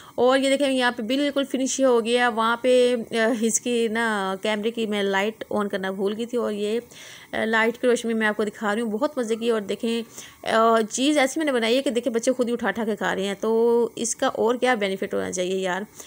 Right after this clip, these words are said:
ऐसी चीज़ बनाएं कि बच्चे खुद इसको शौक़ से खाएं। तो एक दफ़ा तो उसको ज़रूर ट्राई करना चाहिए। तो यहाँ पे मैं दिखा रही हूँ कि मैंने कलेजी पोटा को अच्छी तरह से धो लिया था। इसको मैंने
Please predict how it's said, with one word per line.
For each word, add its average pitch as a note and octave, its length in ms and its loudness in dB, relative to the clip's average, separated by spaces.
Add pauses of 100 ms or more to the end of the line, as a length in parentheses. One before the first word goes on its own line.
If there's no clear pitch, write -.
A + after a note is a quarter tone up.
(260)
ऐसी B3 380 0
चीज़ B3+ 260 -2
बनाएं A#3 240 0
कि A#3 60 -2
बच्चे A3 260 0
खुद B3 240 -4
इसको B3 240 0
शौक़ G3+ 300 -2
से - 140 -2
खाएं। A3 300 -2
तो A#3+ 100 0
एक A3 200 0
दफ़ा A3+ 240 -2
तो A3+ 120 -4
उसको A3 220 -4
ज़रूर F#3+ 240 -6
ट्राई F#3 200 -4
करना F#3 240 -6
चाहिए। F#3 260 -4
तो G3+ 80 -4
यहाँ A#3+ 300 -2
पे C4+ 60 -4
मैं B3 220 -2
दिखा A3+ 240 -2
रही G#3 100 -2
हूँ A3 80 -6
कि A#3 60 -6
मैंने G#3+ 280 -2
कलेजी G#3+ 440 -2
पोटा G#3+ 220 -6
को G#3+ 100 -4
अच्छी G#3+ 140 -8
तरह A3 160 -4
से G#3+ 120 -4
धो F#3+ 200 -2
लिया F#3 120 -4
था। A#3+ 80 -6
इसको A#3 180 -8
मैंने G#3+ 260 -6